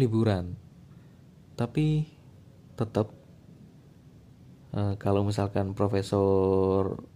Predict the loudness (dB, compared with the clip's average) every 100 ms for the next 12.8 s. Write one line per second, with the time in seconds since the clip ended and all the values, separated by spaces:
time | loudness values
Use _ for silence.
0 | -14 -4 -2 -2 -2 -4 -8 -20 -20 -20
1 | -20 -8 -4 -2 0 0 0 0 0 0
2 | -2 -4 -4 -6 -8 -2 -2 0 -2 -2
3 | -8 -8 -18 -18 -20 -8 -2 0 0 -4
4 | -8 -20 -20 -20 -20 -20 -20 -20 -20 -6
5 | 0 2 0 -2 -4 -4 -2 -2 0 0
6 | 0 -2 0 0 0 -4 -6 -8 -2 -2
7 | -2 0 0 0 -2 -6 -4 -6 -2 0
8 | -2 -8 -10 -6 -2 0 2 2 0 0
9 | 0 0 0 0 0 0 0 -2 -4 -10
10 | -14 -8 -6 -6 -8 -10 -4 -2 0 0
11 | 0 -2 -2 -2 -4 -2 -6 -6 -16 -20
12 | -20 -20 -20 -20 -8 -4 -2